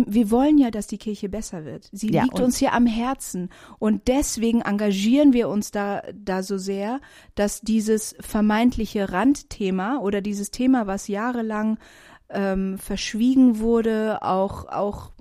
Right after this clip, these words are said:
Speaker 1: nicht wirklich, du meintest ja vorhin auch, Rassismus, ähm, weckt so viele Abwehrhaltung, so viel Abwehrhaltung, ähm, dass dieses Thema, was einfach wahnsinnig wichtig ist und einfach nicht den Raum bekommen hat,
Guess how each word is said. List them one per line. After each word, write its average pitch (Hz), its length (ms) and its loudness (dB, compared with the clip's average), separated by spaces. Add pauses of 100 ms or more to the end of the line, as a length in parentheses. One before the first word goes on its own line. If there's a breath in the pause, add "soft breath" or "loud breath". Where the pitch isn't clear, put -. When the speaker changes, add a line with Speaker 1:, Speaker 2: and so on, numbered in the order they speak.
(200)
Speaker 1:
nicht 233 380 2
wirklich, 233 280 -2
du 220 100 -6
meintest 220 380 -2
ja 214 100 -4
vorhin 220 260 -2
auch, 220 140 -4 (360 loud breath)
Rassismus, 220 720 -2 (160)
ähm, 180 520 -6
weckt 226 200 -10
so 226 100 -6
viele 214 420 -4
Abwehrhaltung, 214 1200 -6 (280 loud breath)
so 220 160 -4
viel 220 180 -4
Abwehrhaltung, 214 840 -4 (320 loud breath)
ähm, 196 540 -2
dass - 220 -6
dieses 226 340 -6
Thema, 254 400 0
was 202 240 -8
einfach 214 320 -8
wahnsinnig 240 560 0
wichtig 247 320 -6
ist - 180 -10
und 202 140 -8
einfach 220 320 -8
nicht 226 260 -2
den 220 140 -2
Raum 202 300 0
bekommen 214 460 0
hat, 214 220 -8